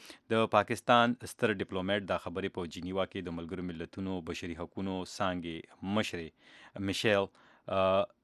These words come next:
سره کړي. په جنیوا کې د ملګرو ملتونو بشري حقوقو شورا کې خبریالانو سره د خبرو په وخت شاه محمود قریشي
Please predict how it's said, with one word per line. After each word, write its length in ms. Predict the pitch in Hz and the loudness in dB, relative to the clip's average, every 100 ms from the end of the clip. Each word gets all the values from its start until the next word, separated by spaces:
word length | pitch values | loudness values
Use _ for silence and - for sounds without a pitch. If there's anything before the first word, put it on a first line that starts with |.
| _ _ _ | _ _ _
سره 260 | - 107 98 95 107 - | -2 2 4 2 -4 -4
کړي. 500 | 98 85 - - - - | -2 -2 -8 -16 -6 2
په 180 | 107 113 | 2 4
جنیوا 240 | 117 117 | 6 6
کې 180 | 107 110 | 4 0
د 60 | 101 | 0
ملګرو 260 | 95 104 101 | 0 -2 -2
ملتونو 340 | 92 - 104 | -2 -4 -4
بشري 260 | 92 - 92 | -4 -4 -4
حقوقو 300 | 87 98 92 - | -4 -6 -6 -6
شورا 220 | 90 95 | -2 -2
کې 320 | - 95 87 | 0 -6 -6
خبریالانو 500 | 90 85 85 95 95 85 | -6 -4 -2 -2 -2 -4
سره 120 | 90 | -6
د 120 | 85 87 | -6 -6
خبرو 240 | 87 87 | -6 -6
په 160 | - 90 | -4 0
وخت 220 | 95 - | -2 -2
شاه 160 | 95 87 | -4 -4
محمود 260 | 90 82 98 | -8 -8 -8
قریشي 320 | 87 - | -6 -6